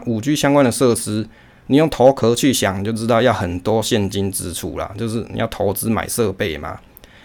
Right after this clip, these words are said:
好，所以盖基地台嘛，那这都要很多现金支出，资本支出很高，所以它可以发出这种很多的股息不太可能啦，我个人是这样觉得。那第四个就是挂牌价是一万五，那适合买整张的小资族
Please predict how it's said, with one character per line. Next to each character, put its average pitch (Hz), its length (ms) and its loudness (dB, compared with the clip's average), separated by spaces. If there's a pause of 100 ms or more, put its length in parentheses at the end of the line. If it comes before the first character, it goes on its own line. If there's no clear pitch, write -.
(220)
好， 101 160 -2
所 123 180 4
以 110 300 4 (240)
盖 120 160 6
基 117 140 0
地 113 180 0
台 90 220 -6
嘛， 73 260 -10 (220)
那 117 160 2
这 123 180 4
都 120 180 6
要 120 120 8
很 95 120 0
多 107 140 -2
现 104 180 0
金 104 140 0
支 98 160 -6
出， 92 160 -6
资 - 160 -4
本 107 100 2
支 101 120 -4
出 113 120 0
很 - 140 -4 (120)
高， 82 300 -2 (140)
所 139 180 0
以 127 140 2 (140)
它 127 180 6
可 120 180 2
以 104 60 4
发 110 240 6
出 110 240 -2
这 117 140 -2
种 101 120 0 (280)
很 104 160 -2
多 123 120 4
的 113 60 2
股 98 160 -4
息 98 160 -6
不 98 120 -6
太 107 100 0
可 76 180 -6
能 - 200 -14
啦， 67 160 -16
我 110 120 -4
个 139 160 6
人 107 80 2
是 113 100 0
这 120 80 0
样 98 140 2
觉 - 140 -10
得。 76 200 -12 (760)
那 139 100 2
第 156 180 4
四 139 160 2
个 110 120 2
就 117 100 0
是 120 140 -2
挂 139 200 6
牌 101 160 0
价 110 240 2
是 104 300 -2
一 101 100 -4
万 113 220 0
五， 76 140 -12 (180)
那 113 140 2
适 117 220 0
合 101 180 2
买 98 180 0
整 92 160 -4
张 101 240 -2
的 92 140 -2
小 - 200 -4
资 104 180 -6
族 90 280 -8